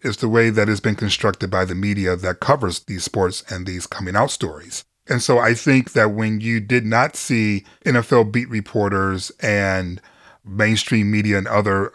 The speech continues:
aspects, whether it's C N N or A B C or what have you, when you didn't see them continually ask players about how they feel about having a gay guy in the showers and stupid ass questions like that, when we stopped hearing those questions, you started seeing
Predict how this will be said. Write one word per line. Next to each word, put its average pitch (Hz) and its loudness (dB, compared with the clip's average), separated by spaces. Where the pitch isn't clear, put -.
aspects, 107 0
whether 95 -2
it's 90 -6
C 104 0
N 98 -2
N 92 -2
or 90 -4
A 92 -2
B 90 -8
C 101 -4
or 92 -4
what 90 -6
have 92 0
you, 87 -6
when 110 -4
you 110 2
didn't 139 4
see 135 2
them 120 2
continually 113 -2
ask 117 2
players 107 2
about 110 -6
how 113 2
they 107 -2
feel 110 0
about 95 -2
having 104 -2
a 92 -6
gay 101 -4
guy 95 -2
in 90 -2
the 85 -8
showers 92 0
and 85 -12
stupid 101 -8
ass 92 -4
questions 90 -8
like 87 -8
that, 123 4
when 113 -4
we 120 -2
stopped 131 0
hearing 170 4
those 123 -2
questions, 117 -2
you 127 -6
started 127 2
seeing 139 0